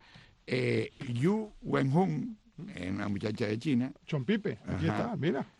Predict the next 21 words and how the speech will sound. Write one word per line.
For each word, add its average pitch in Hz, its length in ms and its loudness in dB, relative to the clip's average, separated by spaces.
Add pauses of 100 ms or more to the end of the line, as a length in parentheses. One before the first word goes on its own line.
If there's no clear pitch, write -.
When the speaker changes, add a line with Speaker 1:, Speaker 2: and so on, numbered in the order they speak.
(380)
Speaker 1:
Y, - 220 -6
que 110 500 0
rompió 120 400 2
el 165 80 2
empate, 156 720 0 (200)
eh, 92 400 -4
del 95 360 -6
Campeonato 104 560 -2
Mundial 113 460 0
Femenino 110 680 -2
de 92 520 -4 (120)
Ajedrez 127 760 0 (540)
y 139 140 2
retuvo 127 440 0
su 135 140 -2
título. - 380 -4 (560)
Eh, 95 420 -2
Alexandra 151 880 2
Goryachkina 120 840 0 (300)
de - 120 -2
Rusia 147 460 -2